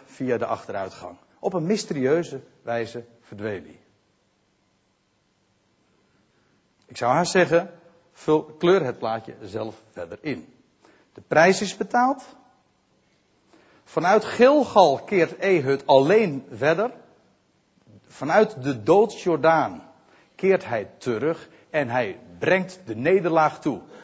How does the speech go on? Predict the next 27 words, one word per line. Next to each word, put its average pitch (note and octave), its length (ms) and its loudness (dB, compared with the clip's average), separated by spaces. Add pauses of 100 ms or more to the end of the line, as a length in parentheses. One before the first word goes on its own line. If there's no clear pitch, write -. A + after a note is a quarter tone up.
aan G#2+ 300 -6
de F#2 180 -14
tegenstander. F2+ 960 -10 (500)
Hem D#3 280 -2
die C3 140 -8
de G#2+ 120 -4
macht D3+ 440 -2 (240)
zal F3 120 0
ik C#3+ 60 -8
het D3+ 140 -8
zeggen D#3+ 220 -4
met D3 120 -6
de C#3+ 80 -8
woorden C#3+ 240 0
van C#3 100 -6
Hebreeën C3 380 0
twee, B2+ 260 -4 (160)
hem E3+ 180 2
die D#3+ 140 -4
de A#2+ 80 -6
macht G#3 300 -2
van F3 300 0 (360)
de G#2 180 -12
dood F3+ 280 6
had, - 500 -2 (1200)
overwon A2 680 -4
hij. - 300 -14